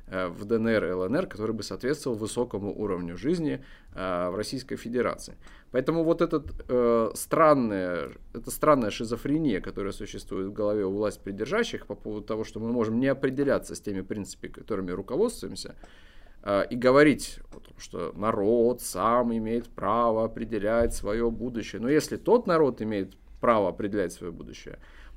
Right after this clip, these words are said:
то и наш народ, наверное, имеет право определять своё будущее в любых формах, которые он считает нужным.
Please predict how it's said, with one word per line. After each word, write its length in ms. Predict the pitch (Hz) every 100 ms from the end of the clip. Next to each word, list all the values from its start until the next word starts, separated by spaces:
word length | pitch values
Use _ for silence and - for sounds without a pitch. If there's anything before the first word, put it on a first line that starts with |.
| -
то 80 | 165
и 80 |
наш 320 | 170 170 139 104
народ, 300 | 98 90 95
наверное, 420 | 113 143 135 107
имеет 340 | 127 113 92
право 240 | 123 113 95
определять 380 | 98 101 98
своё 180 | - 110
будущее 460 | 160 165 - 101 -
в 160 | 113 117
любых 460 | 151 151 151 -
формах, 540 | - 143 208 151 95 -
которые 480 | 92 147 160 120 -
он 180 | 127
считает 520 | 127 - - 113 110 113
нужным. 400 | 101 85 -